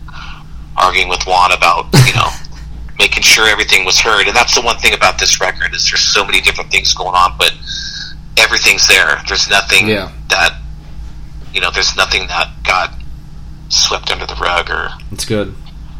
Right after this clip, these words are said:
Speaker 1: or got taken in place because, you know, this part fits there and you can't hear everything. And
Speaker 2: Yeah.
Speaker 1: that was the case at some, at one point. And that's one of the reasons why it took so long, is we, I go, "We need to figure out how, the way I hear it in my head, I hear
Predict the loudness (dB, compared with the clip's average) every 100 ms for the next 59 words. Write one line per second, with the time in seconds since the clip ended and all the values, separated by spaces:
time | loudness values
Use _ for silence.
0 | -12 -12 -12 -10 -10 -10 -2 2 2 2
1 | 2 2 2 -2 -2 0 0 0 0 0
2 | 2 2 2 0 -4 -8 -2 0 2 2
3 | 2 2 -2 0 2 2 2 2 0 0
4 | -2 0 -2 0 0 2 2 2 -4 -8
5 | -4 0 4 4 4 0 0 2 2 2
6 | 0 0 0 0 -2 -2 -4 -4 -4 -4
7 | -4 -8 -12 -12 -12 -12 -12 -12 -12 -8
8 | 0 2 2 2 0 -2 -2 -2 -4 -4
9 | -4 -4 -2 -2 0 0 2 0 0 -4
10 | -6 -8 -6 -4 -2 -2 -2 0 2 0
11 | 0 0 2 4 6 4 4 4 4 0
12 | -4 -10 -10 -10 -12 -14 -12 -12 -6 -2
13 | 2 6 4 4 2 2 4 4 4 4
14 | 6 4 4 2